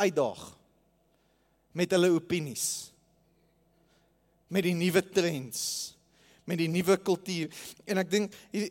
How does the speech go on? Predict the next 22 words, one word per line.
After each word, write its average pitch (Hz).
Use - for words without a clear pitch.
in, 196
in 180
hierdie 175
wêreld 202
wil 170
alles 262
gaan 254
deesdae 220
oor 214
om 202
uit 262
te 277
staan. 139
Ek 240
bedoel, 247
op -
social 285
media 269
is 240
dit -
hashtag -
selfie, 370